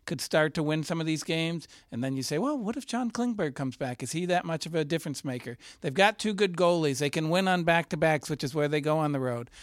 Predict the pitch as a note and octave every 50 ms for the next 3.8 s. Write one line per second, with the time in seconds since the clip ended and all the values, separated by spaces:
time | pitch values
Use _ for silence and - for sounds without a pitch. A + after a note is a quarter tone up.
0 | - - - - - F#3+ E3+ F3 F#3 F#3 F#3 F3+ F3 F3 E3+ E3 - - - -
1 | D#4 - - D#4 D4 A#3 D4+ D4+ - - E4+ A#3 F3+ D3 D3 D3 - G3+ G3+ -
2 | - E3+ E3+ E3 E3 E3 E3+ - - E3 D3+ - C#3 A2+ G#2+ - - _ _ _
3 | _ - - _ _ - - - D#3+ D3+ D3+ D3 D3 D#3 -